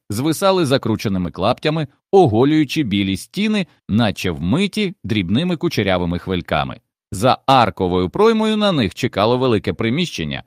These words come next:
що колись, мабуть, було вітальнею. У глибині кімнати виднілися пожовклі і полущені сходи. Вікна були завішені млявими, вицвілими фіранками,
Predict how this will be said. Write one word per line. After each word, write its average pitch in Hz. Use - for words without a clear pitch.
що -
колись, 143
мабуть, 175
було 101
вітальнею. 73
У 170
глибині 170
кімнати 170
виднілися 156
пожовклі 160
і 180
полущені 98
сходи. 80
Вікна 107
були 80
завішені 127
млявими, 160
вицвілими 185
фіранками, 90